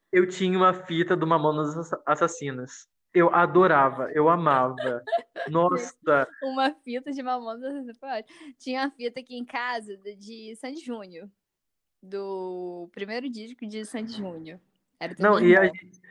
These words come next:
Speaker 1: e a gente tinha que, que rebobinar a fita, né? Pegar
Speaker 2: Sim.
Speaker 1: a fitinha, enfiar ele no buraquinho e voltar. Tinha rádio com mais tecnologia que já fazia isso. Mas a
Speaker 2: Ah, é,
Speaker 1: maio-
Speaker 2: é, mas aqui em casa não tinha esse, essa rádio, não. Esse rádiozinho, não.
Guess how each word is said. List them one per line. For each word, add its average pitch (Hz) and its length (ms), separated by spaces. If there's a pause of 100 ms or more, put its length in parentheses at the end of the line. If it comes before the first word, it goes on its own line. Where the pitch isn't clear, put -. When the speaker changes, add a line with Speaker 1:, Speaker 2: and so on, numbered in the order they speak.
(160)
Speaker 1:
e 185 100
a 190 60
gente 196 300
tinha 196 320
que, 202 600
que 180 80
rebobinar 175 800
a - 100
fita, 165 260
né? - 80
Pegar 247 160
Speaker 2:
Sim. 220 260
Speaker 1:
a - 480
fitinha, 202 340
enfiar 190 440
ele 202 80
no 196 120
buraquinho 185 380
e 196 60
voltar. 220 640
Tinha 320 380
rádio 165 600
com 220 80
mais 180 160
tecnologia 180 840
que 175 120
já 180 140
fazia 233 420
isso. 135 540 (920)
Mas 160 260
a - 60
Speaker 2:
Ah, - 60
é, - 20
Speaker 1:
maio- 202 480
Speaker 2:
é, 214 260
mas 202 300
aqui 202 280
em 208 80
casa 196 260
não 214 100
tinha 208 300
esse, 233 280
essa 202 240
rádio, 202 280
não. 185 120
Esse 180 200
rádiozinho, 185 460
não. 175 180